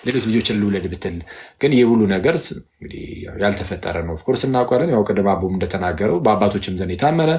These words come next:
እ፣ ፕላስ ደግሞ ዶግማ አይደለም ሲባል፣ <clears throat> እ፣ ዶግማ አሁን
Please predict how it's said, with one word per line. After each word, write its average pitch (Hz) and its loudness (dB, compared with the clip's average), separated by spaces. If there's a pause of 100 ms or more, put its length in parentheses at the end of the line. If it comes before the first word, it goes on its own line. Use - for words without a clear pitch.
(720)
እ፣ 120 4 (1160)
ፕላስ 175 4
ደግሞ 165 6 (300)
ዶግማ 156 6
አይደለም 151 6 (220)
ሲባል፣ 190 2 (720)
<clears throat> - 2 (1400)
እ፣ 101 -2 (260)
ዶግማ 143 4 (460)
አሁን 160 2